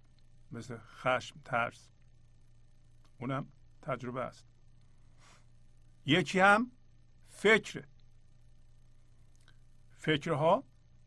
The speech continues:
از جمله تصاویر ذهنی، هر چی شما میگید در ذهنتون، قضاوت‌های شما، اینا همه،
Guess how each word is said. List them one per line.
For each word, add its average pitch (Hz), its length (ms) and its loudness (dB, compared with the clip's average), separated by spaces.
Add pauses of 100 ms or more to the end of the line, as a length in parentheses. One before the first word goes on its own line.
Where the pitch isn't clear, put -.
(720)
از 147 200 4
جمله 151 220 -2
تصاویر 143 540 -2
ذهنی، 143 540 -2 (760)
هر 147 220 8
چی 143 160 -6
شما 147 340 -2
میگید 131 560 2
در 135 140 4
ذهنتون، 127 680 -4 (1120)
قضاوت‌های 139 760 2
شما، 143 460 -2 (520)
اینا 139 200 2
همه، 151 360 0